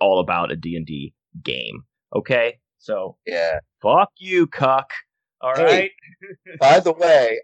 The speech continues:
Speaker 2: I'll take that. I'll take that cuckolding. But I'll tell you
Speaker 1: Yeah.
Speaker 2: this. Um, the artwork for your upcoming book is bananas. I posted, I commented on your Instagram. I already told you, like, that is the coolest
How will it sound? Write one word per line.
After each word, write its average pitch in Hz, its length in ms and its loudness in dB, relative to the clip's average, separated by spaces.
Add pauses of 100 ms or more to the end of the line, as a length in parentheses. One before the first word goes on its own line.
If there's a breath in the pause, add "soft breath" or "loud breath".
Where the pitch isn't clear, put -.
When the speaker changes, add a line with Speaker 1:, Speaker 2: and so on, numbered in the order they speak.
Speaker 2:
I'll 147 240 2
take 165 240 0
that. 92 280 2
I'll 117 140 2
take - 240 -4
that 110 240 0
cuckolding. 80 580 -6
But 104 140 -4
I'll 113 160 4
tell 135 180 -2
you 120 80 0
Speaker 1:
Yeah. 104 60 -2
Speaker 2:
this. 110 240 0 (840 soft breath)
Um, 90 160 -20 (460)
the 147 280 -4
artwork 147 440 4 (120)
for 147 260 -2
your 135 360 0
upcoming 151 440 -2
book 139 300 -2
is 113 460 -6 (1120)
bananas. 92 560 -2 (460)
I 117 260 6 (100)
posted, 139 540 0
I 117 140 4
commented 131 480 0
on 117 180 0
your 113 100 -6
Instagram. 110 680 -8 (120)
I 101 120 2
already 107 260 0
told 110 240 -6
you, 104 140 -14 (100)
like, 95 220 -2
that 120 160 4
is 123 160 -4 (360 soft breath)
the 120 300 -12 (100)
coolest 131 380 -6